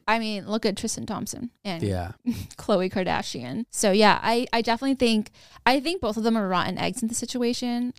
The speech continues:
Speaker 1: I'll be upfront and honest. Um, because she shouldn't have thrown a drink, but he shouldn't have paid attention to other girls. And he could have not been the rotten egg if it, it was left at that. But then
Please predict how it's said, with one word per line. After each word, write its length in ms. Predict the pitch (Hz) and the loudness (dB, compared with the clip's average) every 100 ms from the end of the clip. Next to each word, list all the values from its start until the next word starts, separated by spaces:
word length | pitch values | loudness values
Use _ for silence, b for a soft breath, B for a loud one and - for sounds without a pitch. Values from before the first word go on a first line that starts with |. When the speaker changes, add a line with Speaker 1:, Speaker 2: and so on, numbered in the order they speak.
| - | -2
Speaker 1:
I'll 180 | 196 196 | 0 2
be 220 | 202 175 | 0 0
upfront 320 | 196 - 202 | -2 0 -2
and 120 | - | -2
honest. 560 | - 180 185 269 277 - B B B B - | -4 -2 0 0 0 -6 B B B B 4
Um, 240 | 226 208 | 6 6
because 400 | 196 240 262 214 - | 4 4 4 4 2
she 160 | 277 | 0
shouldn't 280 | - 277 302 | 2 2 2
have 180 | 269 254 | 2 0
thrown 200 | 208 196 | 0 0
a 60 | |
drink, 460 | 214 175 165 214 - _ - 202 - | 0 -2 -4 -6 -10 _ -18 -18 -4
but 160 | 208 196 | 0 0
he 160 | 208 | 0
shouldn't 380 | 208 - 220 208 | -2 0 0 0
have 420 | 220 196 185 180 208 _ _ | 0 2 2 0 -6 _ _
paid 180 | - 196 | -4 -2
attention 640 | 196 196 - 190 175 185 - _ | -2 -2 -2 -4 -4 -8 -12 _
to 100 | - | 2
other 200 | 202 196 | 4 4
girls. 360 | 190 175 180 208 B B - | 2 4 4 0 B B 6
And 200 | 330 285 | 6 4
he 200 | - 311 | 2 2
could 160 | 349 | 4
have 80 | 392 | 4
not 240 | 285 220 - | 4 4 2
been 120 | 285 | -2
the 80 | 285 | -2
rotten 340 | 294 311 302 | -2 -4 -4
egg 360 | 294 311 330 - - | -4 -2 -4 -4 -2
if 100 | 247 | 0
it, 100 | - - | -2 2
it 40 | 240 | 6
was 180 | 240 | 6
left 220 | 196 196 196 | 4 -2 -2
at 160 | - | 0
that. 180 | 214 170 | 2 2
But 180 | 202 226 | 0 -4
then 140 | 233 | -4